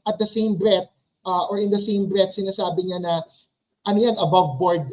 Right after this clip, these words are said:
lahat. Malinis yung C L T G, uh, tsaka yung mga kontrata, et cetera. Hindi magko-coexist yung two statements na yon. Kung wala ka talagang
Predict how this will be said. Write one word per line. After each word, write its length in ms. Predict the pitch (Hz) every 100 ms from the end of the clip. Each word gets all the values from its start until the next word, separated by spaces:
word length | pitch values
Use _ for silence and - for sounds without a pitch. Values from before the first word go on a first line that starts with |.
| -
lahat. 400 | 151 143 170 165 - _ _ _ -
Malinis 480 | 170 196 202 202 196 196
yung 320 | 190 180 180
C 240 | 170 196
L 160 | 170 170
T 160 | 165 160
G, 320 | 165 160 - _ _
uh, 240 | 156 151 147
tsaka 160 | 190
yung 160 | 180 170
mga 160 | 170
kontrata, 400 | 190 160 160 160
et 120 | 156 151
cetera. 440 | 151 139 165 160 - _ _ _ _
Hindi 480 | 277 302 311 302 - _
magko-coexist 960 | - 254 262 262 254 240 - 285 233 - 240
yung 160 | 240
two 160 | 220 233
statements 560 | 220 226 214 214 208 208
na 80 |
yon. 240 | 247 220 185
Kung 160 | 254
wala 160 | 294 320
ka 160 | 277 -
talagang 380 | 269 254 262